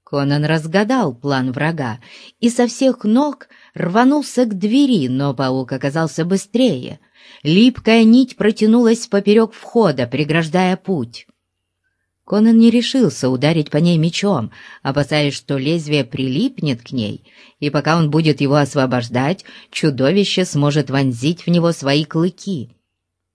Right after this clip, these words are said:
Начался яростный поединок. Ум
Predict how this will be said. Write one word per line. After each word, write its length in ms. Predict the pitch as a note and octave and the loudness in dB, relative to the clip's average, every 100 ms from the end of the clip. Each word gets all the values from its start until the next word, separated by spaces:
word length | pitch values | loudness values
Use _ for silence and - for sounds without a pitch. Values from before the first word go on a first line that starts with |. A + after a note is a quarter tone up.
| _ - | _ -10
Начался 720 | C3+ D#3 - E3 D#3+ - E3 | -4 -4 -2 -4 -4 -2 -2
яростный 880 | C#3+ C3+ F#3 G#3 G3+ G3 - F#3 F#3 | -2 -2 0 2 2 0 -2 0 0
поединок. 1040 | F3 F#3+ F3 D#3+ C3+ A#2+ A#2 - - _ _ _ _ _ _ _ | 0 0 -2 -2 -4 -4 -6 -8 -12 _ _ _ _ _ _ _
Ум 400 | F#3+ B3 C#4 B3+ | 2 6 6 4